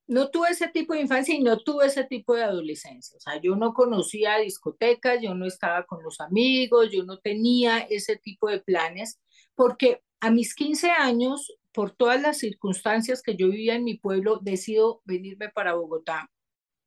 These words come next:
Y, eh, y donde una tía que me apoya, me ayuda,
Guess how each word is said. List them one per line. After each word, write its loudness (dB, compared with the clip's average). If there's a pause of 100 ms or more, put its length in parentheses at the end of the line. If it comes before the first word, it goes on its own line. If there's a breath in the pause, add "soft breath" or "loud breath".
(160)
Y, 4
eh, 4
y 4 (320 loud breath)
donde 2
una 2
tía 0
que -4
me -6
apoya, -4
me -6
ayuda, -2